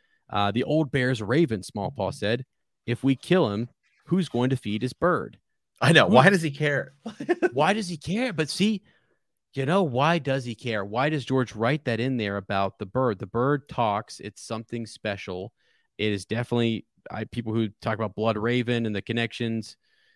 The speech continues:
Speaker 1: you know, uh, being the three-eyed crow, whatever it may be, this bird matters and is a big deal. So anyways, he goes on and says, "Yeah,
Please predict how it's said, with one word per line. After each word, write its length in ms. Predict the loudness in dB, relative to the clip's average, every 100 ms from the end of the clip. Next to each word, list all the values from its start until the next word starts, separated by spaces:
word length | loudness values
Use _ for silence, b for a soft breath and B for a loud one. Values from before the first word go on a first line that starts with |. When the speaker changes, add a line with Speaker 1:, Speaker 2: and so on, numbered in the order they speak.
| -8
Speaker 1:
you 120 | -2
know, 320 | 0 0 -2
uh, 320 | -2 -2 -2 -2
being 180 | -4 -4
the 60 |
three-eyed 360 | -6 -8 -8 -8
crow, 360 | -2 2 2 2
whatever 260 | 2 0
it 40 | 0
may 180 | 0 0
be, 240 | 0 -2
this 180 | -2 -4
bird 420 | 0 2 2 0
matters 400 | -2 0 0 -2
and 80 | -4
is 100 | -6
a 40 |
big 200 | -8 -8
deal. 280 | -4 -6 -6 -16 _ _ _ _ 0
So 300 | 4 4 6
anyways, 260 | 6 4
he 60 | 4
goes 180 | 2 2
on 60 |
and 80 | 0
says, 140 | 0 0
"Yeah, 160 | 0